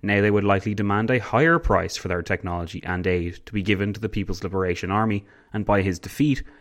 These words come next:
Mao had also demonstrated that he was unquestionably the junior military partner, a status which the overwhelming People's Liberation Army victories in the mainland campaign had at least called into question,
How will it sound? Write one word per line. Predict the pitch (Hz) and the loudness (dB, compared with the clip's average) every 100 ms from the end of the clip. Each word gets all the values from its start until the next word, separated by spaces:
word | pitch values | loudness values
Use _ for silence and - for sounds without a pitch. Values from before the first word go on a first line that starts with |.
| - | -8
Mao | 120 123 | 2 8
had | 156 | 8
also | 151 156 151 | 8 6 4
demonstrated | 123 127 143 143 139 147 160 | 4 4 4 2 4 4 2
that | 131 | 2
he | 131 | 2
was | 123 117 | 2 2
unquestionably | 120 120 - 123 127 - 101 90 87 87 _ | 0 0 0 0 0 -2 -4 -2 -4 -8 _
the | - | -6
junior | 110 101 107 107 117 | -4 0 2 2 2
military | 104 101 - 90 85 | 2 0 0 0 0
partner, | - 101 101 95 - _ _ - | 2 2 2 -4 -10 _ _ -8
a | 107 | -4
status | - 107 107 120 | 4 4 4 0
which | - 95 - | -2 -6 -4
the | - | 0
overwhelming | 104 98 92 110 113 98 | 0 0 2 4 4 0
People's | 95 101 98 95 | -2 -4 -2 -2
Liberation | 95 95 95 95 101 | -2 0 0 0 -2
Army | 92 90 | -4 -2
victories | 90 135 - 110 117 | 0 2 2 2 2
in | 98 | -2
the | 90 90 - _ - | -2 -6 -10 _ -6
mainland | 98 98 98 95 92 | 0 2 2 0 -2
campaign | - 92 90 - 151 135 120 - - _ | 0 -2 4 4 4 2 0 -10 -20 _
had | 180 | 2
at | 208 | 2
least | 190 190 - - | 2 0 -2 -6
called | - 104 95 | 0 2 2
into | 90 92 | -2 -4
question, | - 101 101 - 85 | -2 -2 -2 -6 -8